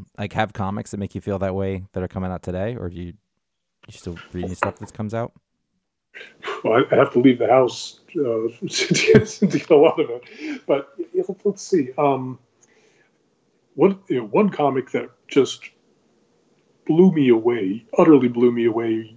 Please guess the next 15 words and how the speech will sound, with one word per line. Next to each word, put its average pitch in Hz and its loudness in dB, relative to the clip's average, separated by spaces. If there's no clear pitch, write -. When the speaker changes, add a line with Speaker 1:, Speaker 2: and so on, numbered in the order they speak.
Speaker 2:
recently 113 -2
wa-, 117 0
was 117 6
by 117 2
a 113 4
studio 156 6
mate 113 2
of 104 -2
mine, 104 -2
um, 101 -2
Dylan 143 8
McConis. 123 0
And, 107 -6
uh, 107 2
she, 131 -4